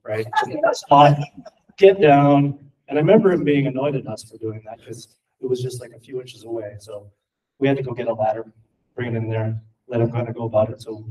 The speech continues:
we didn't see him cut his finger or worse. But, uh, you know, that was the,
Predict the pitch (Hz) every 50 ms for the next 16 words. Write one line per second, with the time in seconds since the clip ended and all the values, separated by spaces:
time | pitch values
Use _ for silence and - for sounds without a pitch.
0 | - - 127 120 123 120 127 - - 127 123 120 117 113 113 117 120 - - _
1 | _ _ _ - 131 120 110 110 113 113 120 120 113 117 113 110 110 113 - -
2 | _ _ _ _ 117 110 120 120 - - - - 113 120 113 110 117 117 113 -
3 | - _ _ _ _ _ _ _ - - - 117 110 107 110 110 110 113 110 110
4 | 113 110 - - - - _ _ _ _ - 143 127 127 139 135 131 131 131 127
5 | 123 120 117 117 - 120